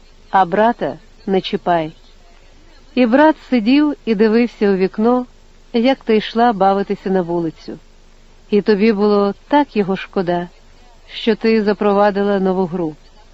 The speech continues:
Шаша нібито лежав у реанімації, а ти носила йому з пісочниці у червоному відерці палянички, поки не потрапила на очі мамі і не опинилася у кутку.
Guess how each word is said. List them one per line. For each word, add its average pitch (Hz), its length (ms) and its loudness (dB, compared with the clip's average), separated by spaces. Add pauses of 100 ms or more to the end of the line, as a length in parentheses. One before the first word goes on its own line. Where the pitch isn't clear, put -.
(720)
Шаша 220 500 0
нібито 214 440 0
лежав 208 480 0
у 214 120 -2
реанімації, 196 760 -2 (680)
а 240 120 4
ти 330 140 2
носила 294 460 4
йому 254 320 2
з - 40 -12
пісочниці 214 1040 -4 (140)
у 208 80 -2
червоному 208 640 0
відерці 180 640 -4 (240)
палянички, 240 680 -2 (1040)
поки 254 300 2
не 254 120 4
потрапила 214 680 0
на 202 160 2
очі 196 300 -4
мамі 196 420 -2 (260)
і 214 80 0
не 208 120 2
опинилася 196 680 0
у 190 60 -6
кутку. - 480 -10